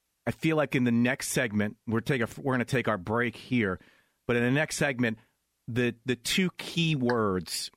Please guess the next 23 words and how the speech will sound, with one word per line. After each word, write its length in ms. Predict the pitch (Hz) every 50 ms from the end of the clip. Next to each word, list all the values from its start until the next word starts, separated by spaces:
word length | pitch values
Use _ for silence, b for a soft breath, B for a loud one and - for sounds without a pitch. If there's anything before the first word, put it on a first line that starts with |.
| _ _ _
are 140 | - 120 117
going 400 | 104 - 120 120 120 120 117 110
to 80 | - 104
be 160 | 95 107 101
pivot 440 | - _ 117 127 117 101 110 110 - _ -
and 240 | 113 101 98 98 101
nimble 420 | 104 104 104 - 95 87 85 - - _ _ _ _ _ _
in 200 | 123 110 107 104
this 160 | 104 101 -
conversation. 840 | - - 120 110 104 95 90 95 - - 110 101 98 - - 101 87 b b b b b b b
And 360 | 110 107 107 104 101 98 92
Chris 260 | - - 165 156 139 -
just 200 | - 135 - -
gave 220 | - 117 113 95
us 160 | 107 104 -
a, 60 | 113 - _ _ _ - -
uh, 220 | 123 104 101 101 - -
an 100 | 110 110
example 680 | 107 90 - - 113 117 120 113 - 104 98 90 - _
of 240 | - 110 101 92 87
how 500 | - - 117 113 110 107 107 107 104 98 b b b b b _ _
being 360 | 120 123 123 117 110 107 104
nimble 460 | 110 117 117 113 98 95 92 95 -